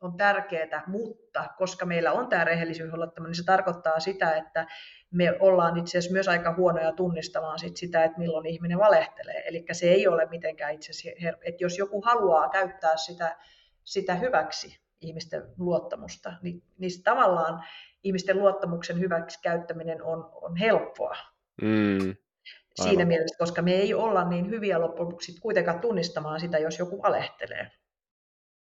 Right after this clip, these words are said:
Speaker 2: Joo.
Speaker 1: Ää, to-, totta kai joskus ollaan, mutta et se ei ole, niinku, sillä tavalla, että se on automaattisesti jotenkin hirveän helppoa.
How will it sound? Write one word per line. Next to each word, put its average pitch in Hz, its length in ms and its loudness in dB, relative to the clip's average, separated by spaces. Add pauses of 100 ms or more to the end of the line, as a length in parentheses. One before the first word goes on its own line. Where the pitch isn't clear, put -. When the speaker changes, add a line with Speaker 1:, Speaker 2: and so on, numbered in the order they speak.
(280)
Speaker 2:
Joo. 90 240 -2 (500)
Speaker 1:
Ää, 170 640 -4
to-, 202 220 4
totta 196 260 2
kai 185 280 2
joskus 175 340 -6
ollaan, 160 520 -2
mutta 156 340 -4
et 151 140 -4
se 170 80 -4
ei 156 160 0
ole, 175 140 4
niinku, 151 220 -6
sillä 147 260 -2
tavalla, 151 200 -2
että 151 100 -6
se 175 60 -4
on 170 100 -4
automaattisesti 160 800 -4
jotenkin - 360 -6 (300)
hirveän 170 320 -2
helppoa. - 720 0